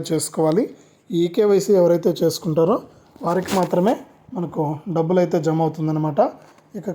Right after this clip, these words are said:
కాబట్టి రాష్ట్ర వ్యాప్తంగా ఎవరైతే మనకు రైతులు ఉన్నారో వారందరికీ కూడా ఈ అమౌంట్ అనేది విడుదల చేస్తారు. కాబట్టి ప్రతి రైతు కూడా తప్పనిసరిగా ఈ యొక్క డబ్బులు అయితే తీసుకోండి. మీకు పద్దెనిమిదో విడత కింద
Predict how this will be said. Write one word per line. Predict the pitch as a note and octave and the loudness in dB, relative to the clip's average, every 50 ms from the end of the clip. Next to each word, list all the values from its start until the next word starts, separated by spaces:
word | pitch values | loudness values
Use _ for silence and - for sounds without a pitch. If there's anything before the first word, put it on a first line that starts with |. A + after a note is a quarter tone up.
| - | 0
కాబట్టి | F#3 E3+ E3+ E3+ D#3+ A#3+ C#4 E4 - - - - _ _ _ - - | 0 0 0 0 0 0 0 0 -2 -8 -16 -20 _ _ _ -10 -6
రాష్ట్ర | E3+ F3 E3+ - - G#3 | -6 -6 -6 -4 -2 0
వ్యాప్తంగా | G3+ G3 G3+ - G3 G3+ G3+ F#3+ | 0 0 0 0 -2 0 2 4
ఎవరైతే | F3 F3 F3 E3+ - G3 F3+ F3 | 4 4 2 2 0 -2 -2 0
మనకు | E3 D#3 - B3+ C#4+ B3+ - - - _ - _ _ - G3 F3 | -2 -2 0 0 -2 -2 -2 -10 -20 _ -20 _ _ -6 -2 -2
రైతులు | E3+ D#3+ E3 F3+ F3 E3+ | -2 0 0 0 0 2
ఉన్నారో | E3 D#3+ E3+ A#3 C#4 C4 | 2 2 4 4 4 6
వారందరికీ | F#3+ E3 E3+ E3 E3+ F3 E3+ - F#3+ E3+ - | 6 4 4 2 2 0 0 -2 -4 -4 -2
కూడా | F#3+ E3+ A3+ A#3+ - - - _ _ _ _ _ A3+ | 0 0 0 0 0 -6 -14 _ _ _ _ _ -6
ఈ | F3+ E3+ E3 | -4 -2 0
అమౌంట్ | E3+ F3 F3+ F3+ F3+ | 0 0 0 0 0
అనేది | E3+ E3+ E3+ G#3 A3 F3 | 0 0 0 0 0 0
విడుదల | E3 E3 E3+ F3 F3 E3+ - | 0 2 2 2 2 2 2
చేస్తారు. | E3 D3 - - - D#3+ E3 B3+ G#4+ - - - _ _ _ _ _ - | 0 0 0 -2 -4 -2 0 -2 -2 -4 -10 -20 _ _ _ _ _ -8
కాబట్టి | F#3+ E3+ F3 E3 F#3 F3 - - | -6 -6 -4 -4 -4 -6 -2 -2
ప్రతి | E3+ D#3+ E3 G3+ F#3+ | -2 -2 0 0 0
రైతు | F#3 - - G#3 - | 0 0 0 -2 0
కూడా | G3 F3+ F3+ F3+ - | 0 0 0 0 -2
తప్పనిసరిగా | D3+ - F#3+ F3+ E3 - F3+ E3+ D#3+ F3+ A#3+ D#4+ - - - - - - - _ _ | -6 -4 -4 -4 -2 -4 -4 -2 -2 -2 -2 -2 -4 -10 -20 -20 -20 -20 -20 _ _
ఈ | G#3 | -10
యొక్క | F3 - G3+ F3+ D#3+ | -8 -4 -4 -4 -4
డబ్బులు | E3+ D#3+ D#3+ F#3+ F#3+ F3+ | -4 -2 -2 -2 -2 -2
అయితే | E3+ F#3+ F#3 D#3 - | -2 -2 -4 -4 -2
తీసుకోండి. | F3 F3 E3+ - - G3 F3+ F3 F#3+ C#4+ - - - - _ _ _ _ _ _ _ _ _ _ _ _ _ _ _ G3+ F#3 | -4 -6 -6 -4 -2 -2 0 0 0 -2 -2 -4 -10 -20 _ _ _ _ _ _ _ _ _ _ _ _ _ _ _ -8 -8
మీకు | F#3 F3 - E3+ D3+ | -6 -4 -4 -4 -4
పద్దెనిమిదో | F3+ E3 D#3 F#3 F#3+ F#3+ F#3 F#3+ F3+ F3 | -2 -4 -2 -2 -4 -2 0 0 0 0
విడత | E3 E3 E3 E3+ E3 | 0 -2 -4 -2 -2
కింద | F#3 E3+ E3+ | -2 0 0